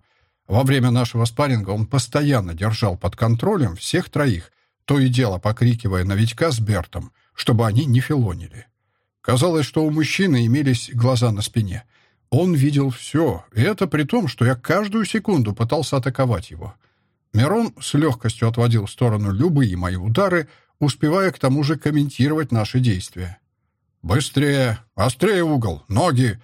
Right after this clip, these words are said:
Следи, чтобы они не мешали тебе! При выпаде делай глубже шаг!"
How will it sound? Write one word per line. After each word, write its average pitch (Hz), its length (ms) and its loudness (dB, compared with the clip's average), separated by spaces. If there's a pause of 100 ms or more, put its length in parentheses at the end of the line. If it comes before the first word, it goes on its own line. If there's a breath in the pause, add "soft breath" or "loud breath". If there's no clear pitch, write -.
(180 soft breath)
Следи, 147 380 0
чтобы 165 260 0
они 156 160 0
не 147 60 2
мешали 117 400 0
тебе! 82 320 -10 (420)
При 117 160 2
выпаде 170 460 2
делай 160 300 2
глубже 131 420 2
шаг!" 120 400 -2